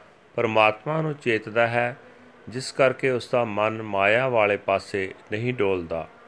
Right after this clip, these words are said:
ਉਹ ਬੈਰਾਗੀ ਮਾਇਆ ਵੱਲ ਦੌੜਦੇ ਮਨ ਨੂੰ ਰੋਕ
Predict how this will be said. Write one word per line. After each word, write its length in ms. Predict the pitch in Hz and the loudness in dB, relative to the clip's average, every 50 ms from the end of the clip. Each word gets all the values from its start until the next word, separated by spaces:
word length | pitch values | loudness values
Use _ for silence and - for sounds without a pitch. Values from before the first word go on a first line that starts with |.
| - - - - - - - - | -20 -20 -20 -20 -20 -20 -14 -6
ਉਹ 280 | - 127 139 143 147 147 | -2 -2 0 0 0 0
ਬੈਰਾਗੀ 760 | 131 139 131 127 120 113 110 107 107 113 123 127 123 123 143 165 - - - 104 | 2 4 4 4 4 4 2 0 0 -2 -2 -2 -2 -2 -6 -10 -18 -20 -16 -8
ਮਾਇਆ 420 | 104 107 107 110 117 131 143 147 | -2 0 2 2 4 2 2 2
ਵੱਲ 260 | 135 131 127 123 117 | 2 2 2 2 0
ਦੌੜਦੇ 440 | 98 107 104 107 107 107 107 127 131 | 2 2 2 2 2 0 -2 -4 -4
ਮਨ 240 | 127 120 117 110 104 | -2 -2 -2 -4 -4
ਨੂੰ 260 | 101 101 104 104 98 | -4 -6 -6 -4 -2
ਰੋਕ 200 | 104 113 123 127 | -2 -2 -2 -4